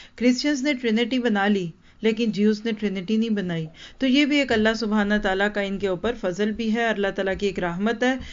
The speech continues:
कि इन्होंने अल्लाह ताला के साथ अपने आप को जोड़े रखा। सवाल पैदा होता है कि "वऊफू बिअहदी, ऊफी बिअहदिकुम",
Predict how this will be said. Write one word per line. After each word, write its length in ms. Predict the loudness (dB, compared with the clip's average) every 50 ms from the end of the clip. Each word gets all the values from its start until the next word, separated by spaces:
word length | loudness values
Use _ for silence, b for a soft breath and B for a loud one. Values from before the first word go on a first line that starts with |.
| B B -4
कि 100 | 0 0
इन्होंने 260 | 2 2 2 0 0 0
अल्लाह 220 | 0 2 2 2
ताला 280 | 2 2 2 2 0 0
के 200 | 0 0 0 -2
साथ 380 | -2 -2 0 0 0 0 -2
अपने 240 | -4 -6 -6 -6 -6 -4
आप 200 | -4 -6 -6 0
को 220 | 0 0 0 0 -2 -4 0
जोड़े 300 | 2 2 2 2 2 0
रखा। 360 | -2 -4 -6 -8 -10 -10 -10 B B B B B B B -4 0
सवाल 280 | 2 2 4 2 2
पैदा 360 | 2 2 2 4 4 4 4
होता 200 | 4 2 0 0
है 80 | -2 0
कि 120 | 0 -2
"वऊफू 440 | 0 2 4 4 2 2 0 -4 -2
बिअहदी, 580 | 0 0 2 2 0 0 -2 -2 -2 -2 -2 -2 -4 -8 -12 -18 _ _ _ -4
ऊफी 320 | -2 0 0 0 -2 -2 0
बिअहदिकुम", 640 | 2 2 0 0 -2 -4 -4 -2 -2 -2 -2 -2